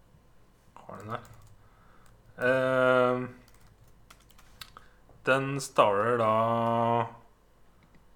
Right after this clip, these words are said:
eh, Sean Penn, eh,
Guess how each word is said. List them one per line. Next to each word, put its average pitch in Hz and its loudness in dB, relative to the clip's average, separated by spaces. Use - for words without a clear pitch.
eh, 104 -12
Sean 107 -6
Penn, 170 -4
eh, 107 -10